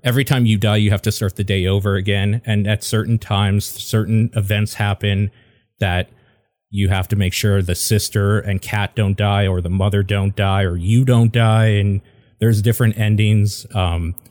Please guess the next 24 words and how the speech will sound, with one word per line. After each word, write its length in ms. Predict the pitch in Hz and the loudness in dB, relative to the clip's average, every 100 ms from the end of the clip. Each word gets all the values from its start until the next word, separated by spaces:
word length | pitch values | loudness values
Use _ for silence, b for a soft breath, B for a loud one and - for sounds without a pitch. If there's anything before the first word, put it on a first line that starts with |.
| b b b - | b b b -2
and 140 | 120 | 2
it 80 | 113 | 2
all 120 | 120 | 2
accumulates 640 | 120 - 117 113 113 110 - | 2 2 4 6 4 0 -6
to 380 | - 110 107 104 | -4 0 2 0
Daddy 440 | 98 98 95 95 | -2 -2 -2 -2
coming 300 | - 98 95 | -2 -2 0
home 240 | 87 95 90 | 0 0 -2
at 140 | 80 | -4
midnight. 560 | 90 92 104 117 139 - _ - | -4 -2 0 0 -2 -6 _ -6
And 160 | 107 92 | -2 0
then 220 | 87 87 | 0 -2
I 160 | 78 90 | -2 -4
just 280 | 87 85 90 | -4 -6 -6
won't 220 | 87 82 | -6 -4
say 140 | 98 | -4
any 140 | 85 85 | -4 -4
more 240 | 87 87 | -6 -6
about 260 | 82 85 85 | -6 -6 -4
what 180 | 92 | -6
happens 420 | 87 87 90 85 - | -6 -8 -8 -8 -6
there. 260 | 87 90 b b b b - | -6 -6 b b b b -4
I 100 | 127 | 0
guess 240 | 156 151 | 0 -2